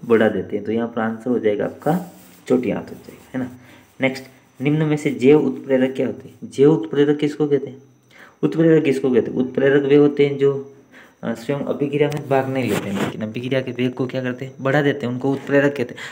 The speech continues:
अभी कह रहे हैं जैव उत्प्रेरक, जैव उत्प्रेरक क्या होते हैं? तो जैव उत्प्रेरक को कहते हैं enzyme कहते हैं ना। Enzyme भी क्या करते हैं? स्वयं तो भाग नहीं लेते हैं, लेकिन किसी भी कार्य को, की गति को प्रभावित करते हैं, तो enzyme कहलाते हैं। जैसे pepsin enzyme, chymotrypsin enzyme, वो प्रोटीन का पाचन करते हैं।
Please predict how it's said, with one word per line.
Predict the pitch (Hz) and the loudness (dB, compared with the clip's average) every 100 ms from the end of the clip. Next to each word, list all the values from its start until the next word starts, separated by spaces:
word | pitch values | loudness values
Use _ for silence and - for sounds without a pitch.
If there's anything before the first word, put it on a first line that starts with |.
| - | -6
अभी | 135 143 | 0 2
कह | 156 | 2
रहे | 156 | 2
हैं | 113 | 2
जैव | 139 156 | 4 6
उत्प्रेरक, | 135 - 107 101 104 | 4 -2 -6 -4 -6
जैव | 107 147 147 | 0 4 4
उत्प्रेरक | 147 143 143 143 | 0 0 0 0
क्या | 143 | 0
होते | 117 - | 0 -2
हैं? | 104 | -8
तो | 101 | -8
जैव | - 135 | 0 0
उत्प्रेरक | 131 131 135 135 131 | 0 -2 -2 -2 -2
को | 127 | -4
कहते | 131 139 | -2 0
हैं | 110 | 2
enzyme | 98 101 98 | 2 0 0
कहते | 87 - - | -2 -12 -12
हैं | - | -12
ना। | - - - - | -14 -20 -20 -10
Enzyme | 120 123 135 135 | -4 0 0 2
भी | |
क्या | 147 143 | 2 2
करते | 104 92 | 0 -6
हैं? | - - - - | -10 -14 -16 -20
स्वयं | - 127 135 131 | -4 -2 -2 -4
तो | 135 127 | -6 -2
भाग | 123 120 | -2 -2
नहीं | 135 131 | -4 -4
लेते | 123 117 | -4 -2
हैं, | 107 | -2
लेकिन | 110 135 131 - - - - | -2 -4 -8 -14 -18 -16 -12
किसी | 110 123 131 | -8 -8 -6
भी | 127 | -2
कार्य | 113 110 117 | 0 0 0
को, | 131 143 - 113 | -2 -4 -10 -12
की | 110 - 123 113 110 | -12 -6 -2 -2 0
गति | 113 120 131 | -2 -2 -2
को | 131 | -4
प्रभावित | 135 - - 120 143 151 | -4 -6 -6 0 2 2
करते | - 117 | 0 -6
हैं, | 104 | -4
तो | 107 101 | -4 -2
enzyme | 127 135 143 | -2 -2 -2
कहलाते | 131 123 - | 0 -2 -2
हैं। | - - - 120 | -10 -20 -8 -4
जैसे | 120 - | -2 0
pepsin | 110 110 135 | 0 0 -2
enzyme, | 123 117 113 110 | -2 0 -2 0
chymotrypsin | 110 110 113 110 110 127 | 2 2 0 -2 -2 0
enzyme, | 117 110 110 | 0 0 -2
वो | 107 | -4
प्रोटीन | 104 123 131 131 | -2 0 0 0
का | 131 | 0
पाचन | 120 120 113 | 0 -2 -4
करते | 107 98 101 | -2 -4 -6
हैं। | 101 | -10